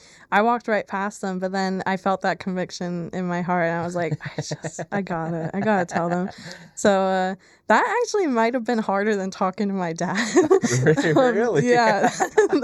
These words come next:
Speaker 1: That was, uh, I was really nervous, but, um, you gotta be brave. 'Cause,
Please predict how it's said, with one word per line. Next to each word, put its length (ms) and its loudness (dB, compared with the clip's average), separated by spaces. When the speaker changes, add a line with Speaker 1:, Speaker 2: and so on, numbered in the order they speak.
Speaker 1:
That 240 2
was, 220 0
uh, 240 2
I 140 4
was 120 0
really 260 0
nervous, 520 -4
but, 280 0
um, 380 -4
you 120 -2
gotta 260 2
be 140 0
brave. 500 -4
'Cause, 200 0